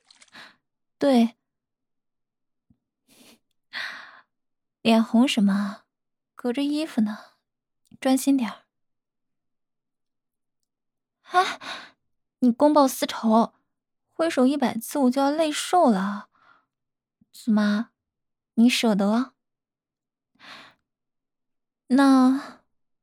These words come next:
那我真做啊？嗯，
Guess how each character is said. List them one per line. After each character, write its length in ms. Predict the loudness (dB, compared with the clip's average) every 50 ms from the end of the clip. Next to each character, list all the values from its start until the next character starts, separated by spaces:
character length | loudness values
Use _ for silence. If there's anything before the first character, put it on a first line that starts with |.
| _ _ _ _ _
那 180 | 2 4 4
我 80 | 4 4
真 220 | 2 2 0 0
做 240 | 0 2 2 4 4
啊？ 400 | 4 2 0 -4 -6 -8 -14 _ _ _ _ _ _ _ _ _ _ _ _ _ _ _ _ _ _ _ _ _ _ _ _ _ _ _ _ _ _ _ _ _ -20 -20 -20 _ -20 -20 _ _ _ _ _ _ _ _ _ _ _ _ _ -20 -20 _ _ _ _ _ _ _ _ _ _ _ _ _ _ _ _ _ _ _ _ _ _ _ -2
嗯， 180 | -2 -2 -2